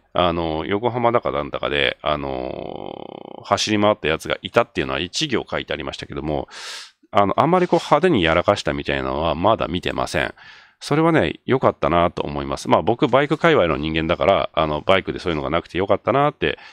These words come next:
えー、思う、思うんですけども。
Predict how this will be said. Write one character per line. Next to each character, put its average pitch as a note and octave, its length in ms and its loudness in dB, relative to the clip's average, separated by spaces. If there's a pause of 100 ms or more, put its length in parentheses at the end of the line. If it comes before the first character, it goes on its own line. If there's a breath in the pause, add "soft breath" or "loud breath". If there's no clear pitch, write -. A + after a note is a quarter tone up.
(260 loud breath)
え A1+ 1200 -2
ー、 - 40 -6
思 F2 220 0
う、 - 40 -4 (140)
思 F#2 160 2
う D#2+ 40 2
ん C#2+ 60 -2
で - 80 -8
す - 100 -14
け C#2 100 -4
ど C2+ 80 -8
も。 C2 320 -6